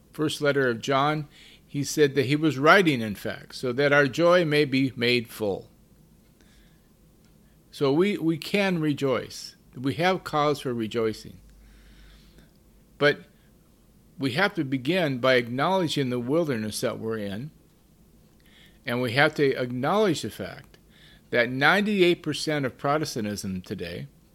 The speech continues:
and I'm not speaking in some kind of advocacy for Catholicism or Orthodoxy or some other sectarian, cultish thing. I'm just acknowledging. I consider myself Protestant. I consider myself an evangelical,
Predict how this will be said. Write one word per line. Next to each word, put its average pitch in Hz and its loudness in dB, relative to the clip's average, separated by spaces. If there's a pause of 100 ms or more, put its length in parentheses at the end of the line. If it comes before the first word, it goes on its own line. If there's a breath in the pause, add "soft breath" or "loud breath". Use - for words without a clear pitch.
(680 loud breath)
and 113 -6
I'm 175 0
not 156 0
speaking 135 -2
in 113 -8
some 127 -8
kind 110 -6
of 110 -10
advocacy 113 -4
for 104 -10
Catholicism 120 -4
or 95 -8
Orthodoxy 113 -4 (400 loud breath)
or 104 -4 (280 soft breath)
some 127 -4
other 110 -2 (100)
sectarian, 120 -2 (100)
cultish 120 -4 (220)
thing. - -8
I'm 151 -4
just 190 0
acknowledging. 131 0
I 139 -2 (320 loud breath)
consider 131 -2
myself 117 -4
Protestant. 170 0
I 101 -12
consider 107 -6
myself 101 -6
an 90 -8
evangelical, 131 -2